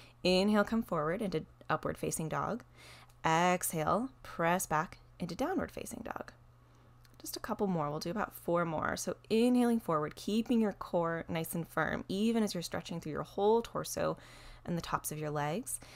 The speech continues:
And then you're using your arms and your shoulders and your core to pull you back into downward facing dog, pressing back into your feet again. Let's go ahead and do one or two more. Exhale back into downward facing dog.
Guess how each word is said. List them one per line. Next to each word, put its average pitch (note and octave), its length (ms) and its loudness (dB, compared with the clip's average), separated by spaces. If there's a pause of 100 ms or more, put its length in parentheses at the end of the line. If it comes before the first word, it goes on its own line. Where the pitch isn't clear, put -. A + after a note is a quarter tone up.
(140)
And F#3 120 0
then F3+ 120 0
you're F3 120 0
using B3+ 500 2
your B3 200 0
arms B3 320 4
and A#3 100 6
your G#3 80 2
shoulders G#3 480 0
and F#3 100 0
your F3 120 -2
core E3+ 320 2
to - 160 -4
pull - 560 4
you G3 160 0
back - 360 2 (420)
into E3+ 160 -4
downward D#3+ 360 0
facing E3 380 -4
dog, D3 440 0
pressing F3 500 -2
back D#3 260 -4
into D#3 180 -8
your - 80 -8
feet - 220 -8
again. - 340 -4 (960)
Let's - 140 -20
go D#3+ 80 -8
ahead E3 120 -8
and D#3+ 180 -4
do D#3 260 -4
one G3+ 260 0
or E3 80 -2
two - 280 -4
more. D#3+ 520 -4 (1700)
Exhale E3 580 -4
back F3+ 400 -2
into F#3 160 -8
downward F3+ 440 -2
facing D#3+ 440 -6
dog. E4+ 480 -6